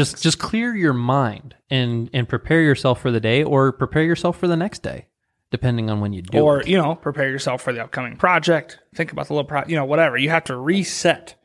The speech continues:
Speaker 2: a little bit of yourself every single day outside of your normal sleeping time.
Speaker 1: Right.
Speaker 2: Um, me time's a big thing.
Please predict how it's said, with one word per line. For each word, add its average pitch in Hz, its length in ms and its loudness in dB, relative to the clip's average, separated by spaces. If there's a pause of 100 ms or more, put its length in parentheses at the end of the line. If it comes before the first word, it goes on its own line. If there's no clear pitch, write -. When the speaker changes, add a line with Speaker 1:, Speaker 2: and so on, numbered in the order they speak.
(540)
Speaker 2:
a 139 60 0
little 147 260 4
bit 139 120 2
of 127 140 0
yourself 123 480 -4
every 127 220 -6
single 139 280 -4
day 127 260 -4
outside 143 520 2
of 135 140 0
your 127 120 -6
normal 131 380 -6
sleeping - 640 -4
time. 123 420 -10 (160)
Speaker 1:
Right. 98 220 -6 (500)
Speaker 2:
Um, 123 540 0 (580)
me 190 220 2
time's 214 300 2
a 196 40 -2
big 196 180 0
thing. 208 260 0